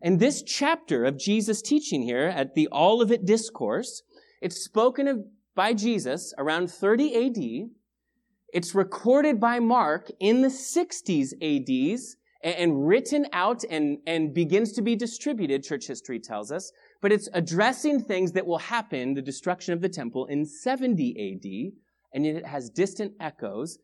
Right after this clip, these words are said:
that reach beyond our present day, that it describe a future day that we're yet to see, that we're still waiting for. It's part of what makes this all so very confusing, and it's part of why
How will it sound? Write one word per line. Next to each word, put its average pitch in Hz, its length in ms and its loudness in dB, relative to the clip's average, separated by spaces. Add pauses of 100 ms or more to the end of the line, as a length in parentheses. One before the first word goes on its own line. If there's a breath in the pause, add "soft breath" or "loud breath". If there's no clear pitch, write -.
(140)
that 147 160 -4
reach 160 260 2
beyond 147 360 -2
our 143 160 -2
present 147 500 -10
day, 104 380 -14 (420)
that 165 160 -2
it 156 220 -4
describe 170 600 0
a 170 140 2
future 262 540 2
day 151 180 0
that 175 180 -2
we're 185 120 2
yet 196 540 -2
to 170 120 -4
see, 107 520 -10 (360 soft breath)
that 160 140 -4
we're 196 180 4
still 196 320 0
waiting 240 360 0
for. - 340 -20 (300)
It's - 180 -6
part 214 280 0
of 240 120 2
what 247 160 -2
makes 139 280 -4
this 180 200 -2
all 123 260 -4
so 143 580 -2
very 127 280 0
confusing, 135 640 -4
and 117 80 -8
it's - 120 -16
part 202 260 -4
of 196 100 -6
why 143 240 -2